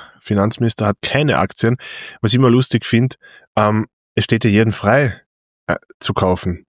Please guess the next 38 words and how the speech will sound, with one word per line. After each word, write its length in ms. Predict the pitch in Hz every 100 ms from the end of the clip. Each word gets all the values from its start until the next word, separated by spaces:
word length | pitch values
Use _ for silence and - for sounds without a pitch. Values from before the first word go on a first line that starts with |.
| -
oder 240 | 95 87
zu 120 | -
investieren 540 | 101 92 - 95 90 92
und 180 | 110 98
auch 140 | 101
mit 180 | 107 107
zu 140 | - 104
profitieren. 640 | 101 104 - 95 90 95 _ _
Es 160 | 120 -
heißt 320 | 98 110 120
immer 120 | 127 127
so, 220 | 123 123 - - -
ah, 320 | - 120 123 120
so 120 | 127
dagegen 380 | 120 123 123 107
wettern 400 | 123 - 131 120
und 200 | 110 110
es 220 | 110 107
ist 80 | 104
alles, 280 | 117 113 -
ist 260 | 120 104
schlecht 400 | - - 113 -
und 100 | 117
böse 320 | 101 104 131 117
und 80 |
das 120 | 104 -
können 180 | 113
ja 60 | 120
Reiche, 320 | 87 87 123
ist 100 | 120
ja 80 | 117
Blödsinn. 520 | - 139 143 - 92
Du 60 | 98
kannst 240 | - 113 113
heute 320 | 131 135 127
mit 220 | 117 -
so 140 | -
viel 280 | 123 139 127